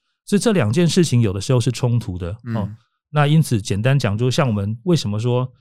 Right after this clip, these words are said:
Speaker 1: 像台湾很多的是营造厂、营造业，尤其是营造业，每一年可能，
Speaker 2: 嗯。
Speaker 1: 呃，死伤的人数占了整体，呃，职灾死亡人数的一半。
Speaker 2: 一半。
Speaker 1: 那我们会说，那为什么你都到局限空间去？啊，你明明就要到下水道里面去，还是父子了，爸爸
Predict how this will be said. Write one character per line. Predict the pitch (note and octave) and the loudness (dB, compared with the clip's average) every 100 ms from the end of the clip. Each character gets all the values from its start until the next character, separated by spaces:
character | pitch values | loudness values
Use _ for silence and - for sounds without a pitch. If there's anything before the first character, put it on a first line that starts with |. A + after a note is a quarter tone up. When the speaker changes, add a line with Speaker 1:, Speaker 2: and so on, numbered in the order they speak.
| _ | _
Speaker 1:
像 | E3 C#3 | -2 0
台 | A#2+ | 0
湾 | A#2+ B2+ | 0 0
很 | G#2+ G2 | 0 -2
多 | B2+ | 0
的 | A#2+ | 0
是 | A2+ | 2
营 | B2 | 2
造 | B2+ C3+ | 2 0
厂、 | A#2 F#2+ | 0 -4
营 | G#2 | -4
造 | A#2 C#3 C3 | -2 0 2
业， | C#3+ | 0
尤 | A2 B2+ | 2 0
其 | C3+ | 0
是 | A2 | -2
营 | A#2 | 0
造 | C#3 B2 | 2 4
业， | B2+ | 2
每 | G#2 G2+ | 2 0
一 | D3 | 2
年 | C3+ A2 A#2 | 2 2 -2
可 | G#2+ | -4
能， | G2 G#2 D3 | -6 -6 -6
Speaker 2:
嗯。 | G#2+ G2+ | -8 -6
Speaker 1:
呃， | A2+ | -8
死 | - G#2 | -6 -6
伤 | G2+ C3 | 0 0
的 | C3+ | 2
人 | G#2+ G#2+ | 0 0
数 | A#2 C3+ - - _ _ _ - | 0 0 -2 -8 _ _ _ -2
占 | D#3+ A#2+ | 0 0
了 | G#2+ | -2
整 | - B2 D3+ | 0 2 2
体， | G#2+ F2+ - _ _ | 0 -8 -12 _ _
呃， | G2+ F#2+ | -12 -10
职 | G2+ - B2 | -8 -2 0
灾 | C3+ C#3+ | 2 0
死 | - - | -2 -4
亡 | G2+ G2 | -4 -2
人 | G#2 | -2
数 | G2+ G#2+ | -2 -4
的 | |
一 | G#2 | -4
半。 | G2 - A2+ | -8 -2 -2
Speaker 2:
一 | G#2 | -2
半。 | G#2+ G2+ - - | -6 -6 -18 -8
Speaker 1:
那 | E3 | -4
我 | C3 | -2
们 | A2+ | -2
会 | D#3+ | -2
说， | C3+ E3 | -2 0
那 | G#3 | 2
为 | A3 | 2
什 | - | 0
么 | D#3+ | -2
你 | C3+ | -2
都 | A#2 G3 F#3+ _ - | -2 -4 -4 _ -6
到 | G3 | -4
局 | - D#3 | -2 -2
限 | F#3+ | 0
空 | E3+ F#3 | 0 0
间 | F3+ F3+ | 0 0
去？ | F3 G3 B2 - _ _ | 0 -2 -2 -4 _ _
啊， | G#3+ | 0
你 | E3+ A#2+ | 2 4
明 | C3+ | 2
明 | F3+ | 2
就 | F#3 | 2
要 | F#3+ | 0
到 | F#3+ | 0
下 | E3 F3+ | 0 0
水 | C#3 | 0
道 | - F3+ | -2 0
里 | A#2 | 0
面 | C#3 D#3+ | 0 0
去， | E3 | 0
还 | A#2+ C3+ | 0 0
是 | F3+ | 0
父 | - F#3+ | -2 -2
子 | C3+ - G2+ | -4 -6 -10
了， | |
爸 | G2+ D#3+ | -6 -4
爸 | C#3+ B2+ | -4 -4